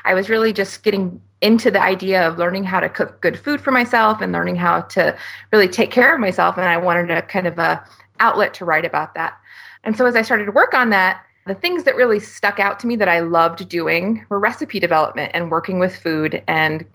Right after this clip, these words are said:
even growing it, gardening, taking pictures of it, writing about it. And I loved that. And so my blog kind of morphed into more about the food,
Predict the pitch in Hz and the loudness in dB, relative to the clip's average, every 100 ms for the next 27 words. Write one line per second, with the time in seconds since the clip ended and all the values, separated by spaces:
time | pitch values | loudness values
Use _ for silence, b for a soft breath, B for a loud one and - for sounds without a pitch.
0 | - 214 202 175 180 185 190 185 - - | 0 2 4 4 6 6 4 0 0 -2
1 | 151 165 170 165 170 170 - 277 269 262 | 0 0 0 0 0 -4 -2 0 0 -2
2 | 269 233 214 202 202 - 160 165 165 170 | -2 0 0 2 2 0 0 2 2 2
3 | 165 165 165 165 - B B B 170 160 | 2 2 2 0 -4 B B B 0 2
4 | 160 165 - - 151 - 170 160 170 170 | 2 2 2 2 2 2 -4 -2 -2 -2
5 | 165 170 165 - 180 165 160 156 160 - | -2 0 0 -2 -4 -4 -4 -4 -4 -6
6 | - 165 151 - 160 160 156 - _ _ | -12 -10 -10 -8 -6 -6 -8 -10 _ _
7 | _ 208 220 240 214 190 180 - - _ | _ 2 6 6 6 4 4 0 -10 _
8 | _ _ 190 185 165 160 160 - | _ _ -2 -2 -2 -2 -4 -6